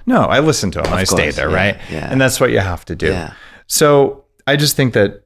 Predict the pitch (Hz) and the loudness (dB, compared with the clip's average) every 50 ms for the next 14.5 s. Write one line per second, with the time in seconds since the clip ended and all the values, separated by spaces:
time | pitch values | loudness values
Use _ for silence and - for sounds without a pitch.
0 | _ - 107 104 107 107 110 107 101 92 85 - - - _ _ _ _ _ _ | _ -4 -2 0 0 2 2 0 0 -2 -4 -8 -12 -20 _ _ _ _ _ _
1 | - - 104 107 101 - - 95 92 90 82 - 82 - 87 - - - 78 80 | -16 -10 -6 -6 -6 -6 -6 -6 -4 -4 -4 -4 -6 -8 -8 -8 -6 -6 -4 -4
2 | 80 82 82 82 80 - - - - - 76 78 82 80 - - 90 87 - - | -4 -4 -4 -6 -6 -6 -6 -6 -6 -4 -2 -2 -2 -4 -4 -6 -8 -6 -4 -4
3 | 92 98 98 92 - - 90 - 98 90 87 82 - - 82 101 101 95 - 101 | -2 -2 -4 -4 -6 -10 -10 -6 -6 -6 -6 -6 -6 -4 -4 -4 -4 -4 -6 -8
4 | 98 95 95 104 101 104 107 107 110 98 98 92 87 127 147 147 131 120 107 - | -8 -6 -4 -4 -2 -2 0 0 0 0 0 0 0 0 0 0 0 0 -2 -2
5 | - - - - - - - - - 165 165 165 156 147 - 208 208 202 175 - | -4 -4 -4 -4 -4 -4 -6 -6 -6 -6 -4 -4 -4 -4 -4 -2 -2 -2 -2 0
6 | 185 190 170 143 143 147 131 - - - 127 151 127 98 85 90 - - 151 143 | 0 0 4 6 6 8 8 8 6 6 6 6 6 4 4 2 2 2 4 6
7 | 143 143 143 - - - - - - - - - 175 190 185 180 175 170 165 165 | 6 6 6 4 0 -4 -20 -16 -6 -2 2 2 4 6 6 6 6 6 6 6
8 | 165 - - - - - - - - - - - - - - - - - - - | 4 4 2 0 -2 0 0 0 0 0 0 -2 -2 -2 0 0 0 0 0 0
9 | 127 151 175 170 - 170 151 143 135 113 107 110 104 117 135 127 139 156 165 165 | 4 4 4 4 4 4 4 4 6 6 4 4 4 4 4 4 4 4 4 4
10 | 156 139 131 135 139 127 - - - 120 135 127 110 135 131 123 - 139 - 180 | 4 4 4 4 2 0 -2 -4 -2 0 0 2 2 2 0 2 2 2 4 4
11 | 160 139 156 151 127 113 107 120 120 117 110 110 107 107 107 104 95 127 131 127 | 2 4 4 4 2 2 2 2 2 2 2 2 0 0 -2 -2 2 2 2 2
12 | - - - - - 120 120 117 117 - - - 98 82 78 78 80 80 - - | 0 -4 -8 -6 -2 0 2 2 2 -2 -2 -2 0 0 0 -2 -4 -6 -6 -6
13 | 98 98 95 98 101 76 - 104 104 107 98 87 101 98 95 98 104 98 95 95 | -4 -4 -2 -4 -4 -2 0 4 4 4 4 4 2 0 0 2 4 4 4 4
14 | 98 101 95 92 87 98 98 98 95 92 | 4 0 0 -2 -4 -4 -4 -4 -4 -6